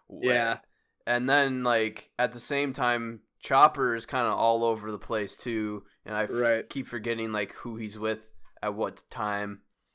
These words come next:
Speaker 2: Mm-hmm.
Speaker 1: So Nami nearly killed by Kumadori, and then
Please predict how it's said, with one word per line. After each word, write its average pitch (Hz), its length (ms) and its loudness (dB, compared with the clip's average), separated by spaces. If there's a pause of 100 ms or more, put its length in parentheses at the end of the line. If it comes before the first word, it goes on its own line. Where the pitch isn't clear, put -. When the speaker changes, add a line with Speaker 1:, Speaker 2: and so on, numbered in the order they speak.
(240)
Speaker 2:
Mm-hmm. 120 420 -6 (380)
Speaker 1:
So 131 260 2
Nami 139 720 4 (100)
nearly 131 400 -2
killed 160 260 0
by 123 140 2
Kumadori, 113 680 0
and 113 160 -4
then 110 440 -2